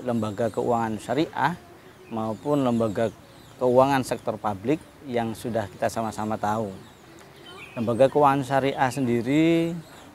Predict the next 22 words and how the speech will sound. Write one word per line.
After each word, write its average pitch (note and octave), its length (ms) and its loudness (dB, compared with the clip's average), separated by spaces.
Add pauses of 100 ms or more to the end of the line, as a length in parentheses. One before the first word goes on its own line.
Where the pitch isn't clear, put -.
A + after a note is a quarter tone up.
(260)
ada C3 800 8
dalam A2 320 0
bentuk - 160 -8
bank G#2+ 240 -4
syariah, B2+ 720 -2 (720)
keuangan A2 400 -2
syariah G#2+ 400 -2
lain A#2+ 240 0
seperti - 320 -10
asuransi, A#2 1040 -4 (880)
investasi A2+ 880 -2
syariah, C3 640 0
dan G#2 160 -4
lain G#2 240 -4
sebagainya. G#2 640 -6 (160)
Sedangkan A2+ 720 -2 (320)
dari A2+ 560 0
sisi C3+ 800 0
keuangan A#2 480 0
publik, C#3 400 0 (640)
kita A2+ 320 0
punya A2+ 800 -2